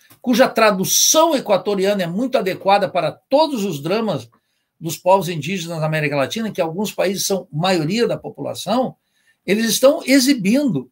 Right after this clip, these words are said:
a necessidade de um outro patamar de discussão. Só a crítica e a defesa dos, a crítica ao extrativismo, a defesa dos territórios não basta. A tradução num partido político, dentro de um sistema político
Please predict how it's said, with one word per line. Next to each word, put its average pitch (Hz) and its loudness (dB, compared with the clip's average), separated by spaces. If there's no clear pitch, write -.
a 170 2
necessidade 214 0
de 208 -4
um 262 2
outro 269 4
patamar 202 2
de 202 -8
discussão. 156 -8
Só 269 4
a 165 -2
crítica 214 -4
e 160 -4
a 180 2
defesa 190 -4
dos, 180 -12
a 175 -10
crítica 202 -8
ao 202 -2
extrativismo, 156 -4
a 147 -4
defesa 165 -4
dos 165 -10
territórios 180 0
não 202 0
basta. 139 0
A 160 0
tradução 214 2
num 254 0
partido 190 0
político, 190 -4
dentro 202 -2
de 208 -4
um 196 -6
sistema 202 -4
político 165 -8